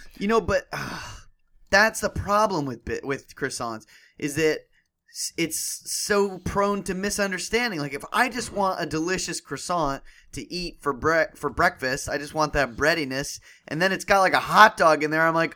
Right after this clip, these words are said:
"Oh, this is gross. I wanted a light and flaky piece of bread, and now I have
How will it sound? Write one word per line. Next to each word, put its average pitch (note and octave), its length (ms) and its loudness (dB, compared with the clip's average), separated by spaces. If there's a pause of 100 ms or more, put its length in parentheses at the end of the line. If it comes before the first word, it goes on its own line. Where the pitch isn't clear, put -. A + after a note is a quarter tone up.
"Oh, A3 400 8
this - 220 0
is F3 140 -6
gross. D3+ 680 0 (500)
I D#3+ 120 2
wanted F3+ 360 2
a E3 40 2
light F3 280 6
and E3 120 -12
flaky E3+ 360 -2
piece F3 300 -2
of D3+ 100 -10
bread, F3+ 480 4
and D#3 160 -6
now D#3+ 180 0
I E3 140 2
have E3 360 0